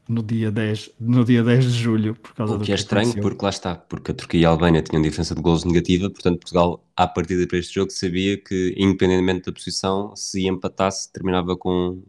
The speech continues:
Speaker 2: com uma diferença de golos, eh, nula
Speaker 1: Exato,
Speaker 2: e,
Speaker 1: eu
Speaker 2: e, portanto, tinha o apuramento garantido. Podia
Speaker 1: Exato,
Speaker 2: ser em
Speaker 1: eu
Speaker 2: segundo, podia ser em terceiro.
Speaker 1: É isso, é isso. Eu tinha, eu... é exato, agora lembraste outra coisa. Eu tive de ir, fui, fui dirigir-me a esses portugueses e disse: não, nós passamos, só não sei para que lado do grupo, para que lado do,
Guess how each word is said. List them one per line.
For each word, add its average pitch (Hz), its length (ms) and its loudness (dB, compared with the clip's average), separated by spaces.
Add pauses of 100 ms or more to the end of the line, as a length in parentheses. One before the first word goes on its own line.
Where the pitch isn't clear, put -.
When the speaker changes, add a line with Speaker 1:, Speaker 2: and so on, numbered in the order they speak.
(300)
Speaker 2:
com 92 80 -4
uma 92 80 2
diferença 92 380 -2
de 87 80 -6
golos, 90 480 0
eh, 85 100 -4
nula 95 240 2
Speaker 1:
Exato, 120 340 6
Speaker 2:
e, 92 80 2
Speaker 1:
eu 90 160 8
Speaker 2:
e, 95 60 2
portanto, 104 340 2
tinha 110 140 6
o - 20 6
apuramento 107 380 2
garantido. 104 420 0 (220)
Podia 160 160 4
Speaker 1:
Exato, 143 220 6
Speaker 2:
ser - 20 4
em 165 60 8
Speaker 1:
eu 175 60 4
Speaker 2:
segundo, 156 380 4
podia 95 200 -4
ser 95 100 -6
em 92 80 -2
terceiro. 147 420 -2
Speaker 1:
É 151 80 8
isso, 127 300 6
é 123 100 2
isso. 117 300 0
Eu 147 140 2
tinha, 180 240 2
eu... 151 260 4
é 147 100 2
exato, 131 320 4
agora 147 200 2
lembraste 160 280 2
outra 139 140 0
coisa. 113 180 0
Eu 139 120 4
tive 185 200 2
de 175 60 4
ir, 143 320 4
fui, 139 300 -2
fui 135 160 0
dirigir-me 139 360 2
a 147 40 4
esses 139 80 -2
portugueses 147 260 2
e - 20 2
disse: 123 200 0
não, 143 100 6
nós 147 160 4
passamos, 127 380 4
só 139 100 2
não 147 60 4
sei 185 180 2
para 180 140 0
que - 120 -4
lado 180 160 2
do 175 120 4
grupo, 170 380 0
para - 160 0
que - 60 -6
lado 143 240 4
do, 147 520 0